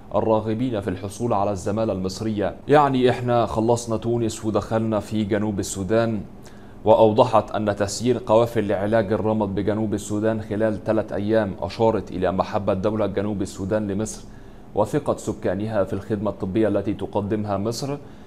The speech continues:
لهذا تم الاتفاق على إرسال بعثات لتدريب الكوادر الطبية لمدة شهر أو شهرين.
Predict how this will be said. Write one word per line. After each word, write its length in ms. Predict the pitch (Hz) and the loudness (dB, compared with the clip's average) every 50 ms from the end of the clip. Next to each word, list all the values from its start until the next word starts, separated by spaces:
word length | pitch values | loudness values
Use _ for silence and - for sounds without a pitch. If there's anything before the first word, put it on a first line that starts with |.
| - - - | -14 -6 -4
لهذا 440 | 107 117 120 131 139 139 120 127 113 | -2 -2 0 0 0 0 2 0 0
تم 260 | - - 113 113 113 | 0 0 -2 0 0
الاتفاق 600 | 107 101 101 101 - 104 95 - 120 120 - - | 0 0 -2 -2 -4 -6 -2 0 0 0 0 0
على 260 | 101 107 107 92 87 | 0 2 2 2 2
إرسال 360 | 98 98 95 - 113 113 113 | 0 -2 -6 -4 -2 -2 0
بعثات 580 | 110 101 101 98 98 - - 120 113 104 - - | 0 0 0 0 0 -2 -2 -2 -2 -2 -2 -4
لتدريب 460 | 92 92 98 92 87 101 104 104 95 | -6 -4 -4 -4 -2 -2 -2 -2 -2
الكوادر 500 | 98 95 - 104 101 110 107 95 104 98 | -4 -4 -2 0 0 2 2 0 0 -2
الطبية 460 | 95 - - 101 92 90 110 110 110 | -4 -4 -4 -4 -2 0 0 2 2
لمدة 420 | 101 98 95 107 107 107 95 101 98 | 0 0 -2 -2 -2 -2 -2 -2 -2
شهر 360 | - - 110 110 107 104 90 | -2 -2 -2 0 0 2 2
أو 120 | 95 101 | 2 0
شهرين. 500 | 98 - 104 92 95 92 95 98 92 87 | 0 -2 -4 -4 -2 -2 -2 -2 -2 -4